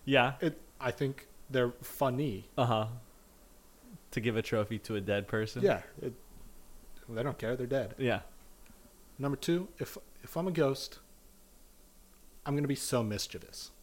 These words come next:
Speaker 1: Okay.
Speaker 2: And just, like, little things.
Speaker 1: Such as?
Speaker 2: Like, you got pencil, I'm rolling it off the desk every time. You gotta pick up this pencil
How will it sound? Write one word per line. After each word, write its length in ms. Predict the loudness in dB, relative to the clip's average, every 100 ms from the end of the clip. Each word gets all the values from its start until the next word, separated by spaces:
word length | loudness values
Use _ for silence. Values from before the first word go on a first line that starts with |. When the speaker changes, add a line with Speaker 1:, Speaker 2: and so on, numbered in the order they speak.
| -12 0
Speaker 1:
Okay. 380 | 0 0 -4 -6 -14 -20 -20 -20 -20 -18 -16 -6
Speaker 2:
And 140 | -2
just, 200 | -2 0
like, 280 | -2 -2 -12 -20 -20 -20 -20 -20 -10 0
little 240 | 4 4
things. 580 | 2 -4 -4 -12 -14 -14 -20 -20 -18
Speaker 1:
Such 320 | -6 -4 -2
as? 520 | -4 -4 -6 -10 -16 -12
Speaker 2:
Like, 300 | -12 -12 -18 -20 -20 -20 -12 -4
you 100 | -2
got 180 | -2
pencil, 340 | -2 -2 -2 -4
I'm 180 | -2 2
rolling 300 | 4 4 2
it 100 | -4
off 200 | -6 -8
the 80 | -10
desk 360 | -10 -10 -12 -14 -6
every 220 | -6 -6
time. 300 | -10 -14 -16 -20 -20 -20 -20 -20 -12 -2
You 80 | 0
gotta 160 | 0
pick 180 | -4 -6
up 140 | -4
this 120 | -6 -8
pencil 360 | -10 -6 -8